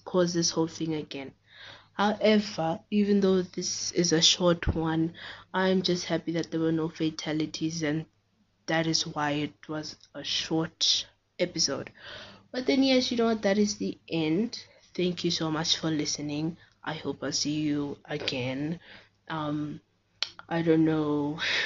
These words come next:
<laughs> I honestly don't know, but you know what? Thank you so much for listening, and I'll see you.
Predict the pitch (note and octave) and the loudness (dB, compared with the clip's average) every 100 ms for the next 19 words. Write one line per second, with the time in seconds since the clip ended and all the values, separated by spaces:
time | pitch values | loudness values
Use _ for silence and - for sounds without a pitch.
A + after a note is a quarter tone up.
0 | - D4+ - C#4 B3+ - - - - - | 6 6 4 -2 -2 -4 -20 -20 -16 -2
1 | F3+ F3+ F#3 - E3+ E3 E3 D#3+ E3+ E3 | 2 4 2 2 2 4 4 4 2 0
2 | - F3+ E3+ E3 E3+ E3+ E3+ E3 E3 D#3+ | 0 -2 0 0 -2 -2 -2 -4 -2 -4
3 | D#3 - D#3+ D#3 - D#3 D#3 E3 E3 E3+ | -6 -4 -4 -4 -6 -6 -2 -2 0 0
4 | E3+ - G3+ G#3 E3+ C#3 | -2 -2 0 2 0 -4